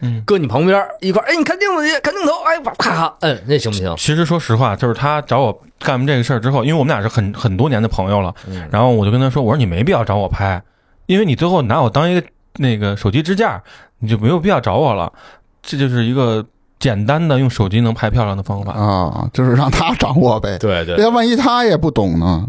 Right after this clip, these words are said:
Speaker 3: 这毕竟每个人不是大网红啊，他没有那种审美的那，那种东西。
Speaker 2: 那你就找一大网红一块儿去呗。
Speaker 1: 如-，如果啊，
Speaker 3: 嗯。
Speaker 1: 再给你一个建议，就真的，咱现在
Speaker 3: 啊。
Speaker 1: 往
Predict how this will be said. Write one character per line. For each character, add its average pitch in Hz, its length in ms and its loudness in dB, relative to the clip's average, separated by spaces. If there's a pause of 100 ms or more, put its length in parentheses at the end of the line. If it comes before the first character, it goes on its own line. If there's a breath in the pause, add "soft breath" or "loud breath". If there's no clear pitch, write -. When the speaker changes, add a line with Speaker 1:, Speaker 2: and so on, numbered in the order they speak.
Speaker 3:
这 135 120 0
毕 190 160 0
竟 190 180 2
每 120 200 4
个 107 60 2
人 127 180 2
不 143 180 2
是 175 80 2
大 160 160 -2
网 101 180 2
红 95 200 2
啊， 98 160 4
他 123 100 2
没 127 180 4
有 151 140 2
那 123 140 2
种 104 160 2
审 101 200 0
美 117 180 4
的 87 140 -2
那， 95 160 4
那 92 200 4
种 76 140 0
东 85 120 2
西。 76 80 -2 (720)
Speaker 2:
那 165 100 -4
你 139 60 2
就 160 80 2
找 101 240 0
一 - 20 0
大 214 140 2
网 123 160 0
红 143 180 0
一 - 20 0
块 214 160 0
儿 185 60 0
去 180 220 0
呗。 120 60 2
Speaker 1:
如-， 151 120 2
如 151 160 2
果 151 140 2
啊， 101 360 2
Speaker 3:
嗯。 87 380 0
Speaker 1:
再 147 160 0
给 135 140 0
你 120 180 2
一 110 40 2
个 113 180 2
建 113 220 -2
议， 110 100 2
就 123 80 2
真 208 180 0
的， 156 100 2
咱 117 200 0
现 165 120 0
在 139 120 2
Speaker 3:
啊。 107 280 0 (100)
Speaker 1:
往 143 140 0